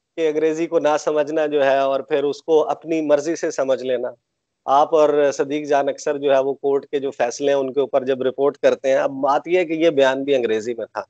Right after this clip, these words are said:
जो, अ, prepositions होती हैं, अ, जो फुल stop होता है, comma होता है, अ, जाहिर है कि हम लोगों की, हमारी ज़बान नहीं है। हमने, मैंने खुद जो है वो इसको study किया है, पढ़ा है, grammar को पढ़ा है, लुगत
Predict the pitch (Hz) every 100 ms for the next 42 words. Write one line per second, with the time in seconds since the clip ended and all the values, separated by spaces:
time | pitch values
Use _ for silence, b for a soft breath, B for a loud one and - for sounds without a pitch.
0 | _ _ _ _ _ 151 175 190 196 190
1 | 190 185 156 151 143 143 139 135 - 156
2 | 180 156 160 180 175 165 156 156 147 143
3 | 139 135 - _ - 123 117 135 135 170
4 | - 175 151 143 139 - 135 127 123 117
5 | - 151 165 165 143 - 135 127 120 113
6 | _ _ _ _ _ - 127 123 120 120
7 | 117 139 190 208 180 180 156 135 - 123
8 | 123 135 139 151 156 156 139 127 123 147
9 | 139 123 135 135 135 147 135 123 135 131
10 | - 120 117 120 123 123 - 151 151 135
11 | 135 135 131 131 127 120 - 127 123 -
12 | - 123 143 - 127 123 117 - 123 143
13 | 135 127 110 _ _ _ _ 131 139 139
14 | 160 156 135 131 127 127 120 117 131 151